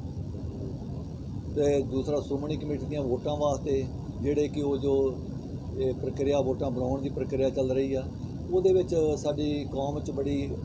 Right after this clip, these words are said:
ਮੇਰੇ ਖਿਆਲ, ਜਾਗਰਤੀ ਦੀ ਘਾਟ ਆ ਜਾਂ ਅਸੀਂ ਆਪਣਾ ਫਰਜ਼ ਨਹੀਂ ਪਛਾਣ ਰਹੇ। ਉਹ ਤਿੰਨ ਚਾਰ ਵਾਰੀ ਉਹਦਾ ਜਿਹੜਾ ਮੌਕਾ ਵਧਾਇਆ ਗਿਆ, ਪਰ ਫਿਰ ਵੀ ਬਹੁਤ ਘੱਟ ਗਿਣਤੀ 'ਚ ਵੋਟਾਂ ਬਣੀਆਂ ਅਜੇ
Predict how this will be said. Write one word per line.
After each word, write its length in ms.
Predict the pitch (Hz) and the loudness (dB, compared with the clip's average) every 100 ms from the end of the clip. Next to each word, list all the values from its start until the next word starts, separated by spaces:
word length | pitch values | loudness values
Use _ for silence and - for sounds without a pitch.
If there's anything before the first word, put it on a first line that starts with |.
| - - - - 131 | -6 -6 -6 -6 -2
ਮੇਰੇ 180 | 139 | 0
ਖਿਆਲ, 140 | 135 143 | 2 2
ਜਾਗਰਤੀ 680 | 131 135 135 143 135 147 | 4 4 4 0 0 -2
ਦੀ 120 | 139 143 | 0 0
ਘਾਟ 380 | 143 123 117 | 0 0 2
ਆ 200 | 135 131 | 4 4
ਜਾਂ 180 | 127 135 | 2 0
ਅਸੀਂ 200 | 127 139 | -2 -2
ਆਪਣਾ 240 | 131 135 127 | -2 -2 -2
ਫਰਜ਼ 300 | 131 123 143 | -2 -2 -2
ਨਹੀਂ 120 | 147 | -2
ਪਛਾਣ 340 | 131 127 120 | -2 -2 0
ਰਹੇ। 240 | 117 127 127 - - - | 2 2 0 -6 -8 -2
ਉਹ 80 | 160 | 0
ਤਿੰਨ 220 | - 175 | 2 0
ਚਾਰ 240 | 170 170 | 2 2
ਵਾਰੀ 280 | 160 160 160 | 4 4 2
ਉਹਦਾ 240 | 156 151 147 | 0 0 2
ਜਿਹੜਾ 300 | 143 143 135 - - - - | 4 2 2 -4 -6 -6 -4
ਮੌਕਾ 400 | 131 139 139 147 | -2 0 2 2
ਵਧਾਇਆ 440 | 147 135 117 131 147 | 4 4 4 4 4
ਗਿਆ, 320 | 151 147 147 - - - | 4 4 2 -4 -6 -2
ਪਰ 120 | 147 | -2
ਫਿਰ 260 | 139 147 180 | 0 4 4
ਵੀ 380 | 180 185 175 165 | 6 4 6 4
ਬਹੁਤ 480 | - 175 180 180 175 | 2 4 6 4 0
ਘੱਟ 320 | 160 135 135 | 0 0 0
ਗਿਣਤੀ 400 | - 147 151 156 | -4 -2 0 0
'ਚ 120 | 127 | 2
ਵੋਟਾਂ 500 | 143 139 127 127 139 | 2 2 0 0 0
ਬਣੀਆਂ 300 | 117 113 113 | 0 -2 -4
ਅਜੇ 120 | 104 | -4